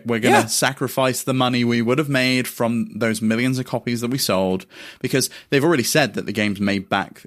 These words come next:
Speaker 1: its production cost based on the number of copies
Speaker 2: Yeah,
Speaker 1: that
Speaker 2: it
Speaker 1: they
Speaker 2: sold
Speaker 1: sold. It's become
Speaker 2: eight million
Speaker 1: the
Speaker 2: copies in
Speaker 1: best-selling
Speaker 2: pre-orders.
Speaker 1: Exactly. So it became the best-selling, uh,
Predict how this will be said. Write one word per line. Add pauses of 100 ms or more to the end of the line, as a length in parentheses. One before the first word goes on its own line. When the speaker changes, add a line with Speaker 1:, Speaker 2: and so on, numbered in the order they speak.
Speaker 1:
its
production
cost
based
on
the
number
of
copies
Speaker 2:
Yeah,
Speaker 1:
that
Speaker 2:
it
Speaker 1:
they
Speaker 2:
sold
Speaker 1:
sold.
It's
become
Speaker 2:
eight
million
Speaker 1:
the
Speaker 2:
copies
in
Speaker 1:
best-selling
Speaker 2:
pre-orders. (640)
Speaker 1:
Exactly.
So
it
became
the
best-selling,
uh,